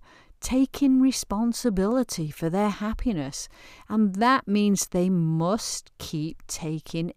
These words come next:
any additional recovery action for themselves. You see, when they continue to do the work for themselves, then they can enjoy fond memories of the relationship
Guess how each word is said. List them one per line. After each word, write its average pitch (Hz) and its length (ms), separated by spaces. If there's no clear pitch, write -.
any 170 440
additional 156 760
recovery 156 720
action 147 440
for - 140
themselves. 214 1000
You 226 100
see, 269 440
when 254 360
they 285 160
continue 214 680
to 156 140
do 147 180
the 139 120
work 143 360
for - 160
themselves, 135 880
then 240 240
they 285 140
can 302 220
enjoy 247 500
fond 220 640
memories 196 580
of 147 180
the 151 100
relationship 143 960